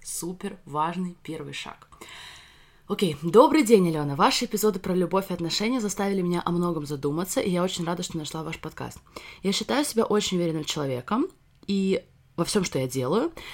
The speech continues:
друзья, карьера, все за исключением романтических отношений. Сначала все начинается хорошо, но потом я обязательно скатываюсь в состояние, почему он мне не звонит, почему я всегда одна. Вроде бы все хорошо,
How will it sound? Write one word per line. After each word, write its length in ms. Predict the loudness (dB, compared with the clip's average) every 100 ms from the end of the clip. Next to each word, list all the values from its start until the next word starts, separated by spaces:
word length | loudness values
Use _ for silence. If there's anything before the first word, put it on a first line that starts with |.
| -16 -6
друзья, 360 | -4 0 0 0
карьера, 520 | -2 0 0 0 -2
все 260 | 6 6 8
за 100 | 4
исключением 440 | -2 -2 0 0
романтических 520 | 0 -4 -8 -8 -8
отношений. 440 | -8 -6 -8 -10 -12 -18 -16
Сначала 360 | -4 2 4 4
все 140 | 2
начинается 420 | -2 0 -2 -2
хорошо, 400 | -6 -4 0 2
но 100 | 2
потом 300 | 2 0 2
я 100 | 0
обязательно 840 | 0 -4 -2 0 2 2 0 -8 -8
скатываюсь 580 | 0 0 0 -4 -8 -4
в 40 |
состояние, 800 | -4 -4 -4 -4 -4 -2 0 0 -4 -10
почему 440 | -6 0 2 2 0
он 160 | -2
мне 100 | -4
не 120 | -4 -4
звонит, 420 | -2 0 -2 -4
почему 320 | -6 -4 -2
я 120 | -2
всегда 360 | -6 -10 -6 -6
одна. 300 | -4 -6 -8 -14 -10
Вроде 260 | 2 2 2
бы 60 |
все 140 | -6 -6
хорошо, 540 | -6 -4 2 2 2